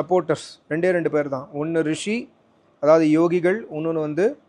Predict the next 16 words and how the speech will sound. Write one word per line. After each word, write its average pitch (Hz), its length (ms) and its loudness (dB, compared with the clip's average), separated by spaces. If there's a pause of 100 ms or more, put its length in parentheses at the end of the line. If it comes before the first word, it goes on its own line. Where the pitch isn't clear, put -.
(1160)
இறைவன், 156 520 2
பரமாத்மன். 160 580 0 (120)
இந்த 175 320 2
ரெண்டு 208 460 -2 (120)
பேரை 196 380 0
தவிர 175 400 0
வேற 165 360 0
உண்மையான 190 920 -2
நண்பனோ 170 680 -2
உண்மையான 175 560 -2
சப்போர்ட்டர் 160 400 -2
நமக்கு 151 360 -4
கிடையவே 147 240 0
கிடையாது. 131 500 -4 (1700)
நீ 190 180 4
வந்து 214 720 6